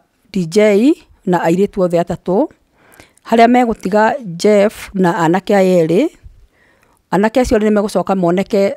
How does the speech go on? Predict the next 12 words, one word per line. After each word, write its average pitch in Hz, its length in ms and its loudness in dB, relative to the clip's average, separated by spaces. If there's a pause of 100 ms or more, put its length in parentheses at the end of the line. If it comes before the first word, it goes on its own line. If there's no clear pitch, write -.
(120)
footage-inĩ 185 640 -4
ya 180 140 -2
C 180 100 -10
C - 140 -12
T 175 180 -6
V 214 120 -2
magĩikũrũka, 202 680 -4 (760)
magathiĩ 202 320 0
ũguo 185 220 0
kũrĩa 190 340 0
ground 185 340 0
magakĩrorarora, 185 1040 -2